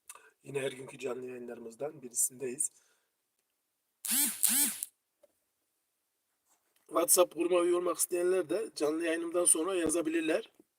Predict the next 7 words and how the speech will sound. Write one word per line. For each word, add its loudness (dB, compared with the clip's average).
Canlı -10
yayınımdayken -4
tabii -4
bakamıyoruz. -4
Bildirimleri -8
de -6
kapatayım. -10